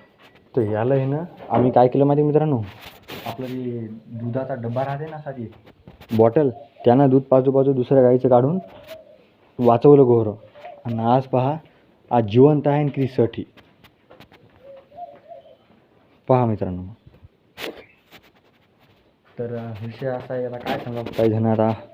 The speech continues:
बिनफालतू आमच्या बैलाला काही म्हणतात, तर जाऊ द्या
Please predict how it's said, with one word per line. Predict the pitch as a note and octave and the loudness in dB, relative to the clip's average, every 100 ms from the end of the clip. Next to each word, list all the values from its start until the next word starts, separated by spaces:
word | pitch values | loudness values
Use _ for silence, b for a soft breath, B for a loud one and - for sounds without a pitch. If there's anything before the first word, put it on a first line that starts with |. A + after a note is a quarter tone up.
| - | -8
बिनफालतू | A2+ A#2 A#2 A#2 A#2 C3+ A#2+ b b b b b b b b _ - - _ | 0 2 2 0 2 2 0 b b b b b b b b _ -20 -20 _
आमच्या | A#2+ A2 | -2 0
बैलाला | A2 A2+ A#2 A2+ | 2 4 4 4
काही | A2 | 0
म्हणतात, | A2+ A2+ A2 - - - - - _ _ _ _ _ - _ - - - | -2 -2 -4 -8 -12 -18 -20 -20 _ _ _ _ _ -20 _ -20 -20 -14
तर | A2 | -10
जाऊ | A2 B2 | -8 -8
द्या | A2+ | -8